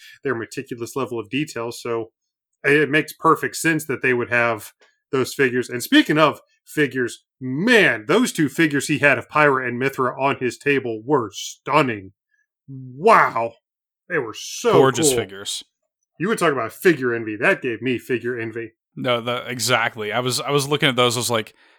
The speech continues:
Speaker 2: "Where can I purchase those, and how many hundreds of dollars must they cost?" <laughs>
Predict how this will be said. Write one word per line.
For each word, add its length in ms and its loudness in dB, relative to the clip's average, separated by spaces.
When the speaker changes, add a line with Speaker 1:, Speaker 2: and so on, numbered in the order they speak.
Speaker 2:
"Where 240 -2
can 220 -4
I 140 2
purchase 580 -2
those, 260 -2
and 120 -4
how 160 2
many 220 -2
hundreds 480 -2
of 120 -8
dollars 460 -2
must 240 -4
they 100 -10
cost?" 500 -6
<laughs> 240 -6